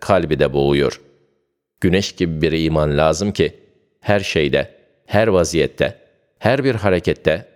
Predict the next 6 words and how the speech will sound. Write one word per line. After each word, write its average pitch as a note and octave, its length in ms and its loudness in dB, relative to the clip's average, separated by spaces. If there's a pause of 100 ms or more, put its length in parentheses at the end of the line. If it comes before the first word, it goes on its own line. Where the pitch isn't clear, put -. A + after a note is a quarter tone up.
(160)
kader-i A2 360 0
ilahi F2 680 2
ve G2 160 0
kudret-i F2 380 -4
Rabbaniye'nin E2 680 2 (400)
izini, E2 500 0